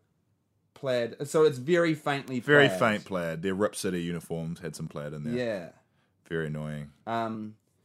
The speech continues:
Speaker 1: but, okay, what are some more teams? The Houston Rockets, what, just an a-, astronaut, like, nasa style?
Speaker 2: Yeah, nasa, na-, um, astronaut costumes.
Speaker 1: Um, the Raptors,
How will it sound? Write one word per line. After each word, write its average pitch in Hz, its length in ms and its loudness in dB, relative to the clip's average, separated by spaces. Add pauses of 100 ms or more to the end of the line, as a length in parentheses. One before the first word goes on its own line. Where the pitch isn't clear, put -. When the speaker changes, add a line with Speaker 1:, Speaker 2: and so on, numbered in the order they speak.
(300)
Speaker 1:
but, 131 360 -2
okay, 120 240 -4
what 143 120 -2
are 156 40 -4
some 151 140 -8
more 143 120 -6
teams? 92 420 -10
The 117 80 -10
Houston 127 320 -10
Rockets, 117 340 -8
what, 110 160 -4
just 98 140 -10
an 104 80 -6 (100)
a-, - 300 -14
astronaut, 101 560 -8
like, 95 160 -6
nasa 95 360 -10
style? 95 320 -4
Speaker 2:
Yeah, 110 340 2 (140)
nasa, 104 400 -4
na-, 104 340 0
um, 101 120 -4
astronaut 104 320 -4
costumes. 90 760 -10 (440)
Speaker 1:
Um, 98 800 -10 (1120)
the 95 80 -12
Raptors, 98 800 -10